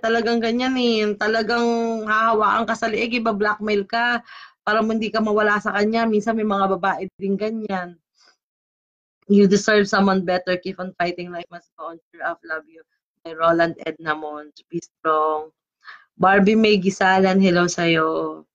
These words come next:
Top number one, cute si ako. Um, ipatulpo mo na yung boyfriend mo niya, madam, nang madala siya. <laughs> Kung pwede lang ipatulpo eh, no? Pinagdadaanan niya ng kapatid ko, al-, almost the same. Kanina,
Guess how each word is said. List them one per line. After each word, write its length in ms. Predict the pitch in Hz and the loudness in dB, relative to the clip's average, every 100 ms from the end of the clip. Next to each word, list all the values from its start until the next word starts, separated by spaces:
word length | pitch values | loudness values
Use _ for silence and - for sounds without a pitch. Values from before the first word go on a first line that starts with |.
| _ _ - - - _ _ _ | _ _ -20 -20 -20 _ _ _
Top 300 | 185 196 - | 2 2 4
number 320 | 202 196 196 | 4 6 6
one, 240 | 196 208 208 | 6 4 4
cute 240 | 208 202 | 2 4
si 160 | 214 170 | 2 4
ako. 480 | 185 190 180 160 | 4 4 4 2
Um, 640 | 151 165 165 165 165 165 160 _ _ _ - | 0 -2 -2 -2 -6 -8 -12 _ _ _ -8
ipatulpo 480 | 165 190 196 185 190 | -2 2 2 4 2
mo 60 | |
na 160 | 190 185 | 4 2
yung 80 | 185 | 4
boyfriend 320 | 175 170 180 | 2 2 -2
mo 80 | 175 | 0
niya, 160 | 170 | 0
madam, 400 | 170 165 160 160 | 0 0 -2 -2
nang 160 | 160 160 | -2 -6
madala 400 | 156 151 156 175 | -6 -6 -2 -2
siya. 320 | - - 175 - - | -2 -6 -8 -8 -8
<laughs> 260 | - - - | -8 -10 -2
Kung 160 | 170 165 | 0 4
pwede 320 | 185 175 185 | 4 6 6
lang 160 | 185 | 4
ipatulpo 640 | 185 185 - 175 170 160 196 | 2 0 2 4 2 2 2
eh, 160 | 190 175 | 2 2
no? 380 | 165 165 175 165 _ _ _ _ _ _ _ _ _ - - | 0 0 -2 -6 _ _ _ _ _ _ _ _ _ -20 -10
Pinagdadaanan 680 | 175 165 160 165 165 165 165 | -2 0 2 0 0 0 0
niya 160 | 165 160 | 0 -2
ng 80 | |
kapatid 400 | 170 170 156 147 | -4 -4 -6 -8
ko, 160 | - 131 | -8 -4
al-, 160 | 151 131 | -4 -2
almost 320 | 156 160 151 | -2 -2 -6
the 80 | 151 | -4
same. 240 | 165 156 | -4 0
Kanina, 640 | 202 226 240 233 202 160 | 2 4 4 4 4 0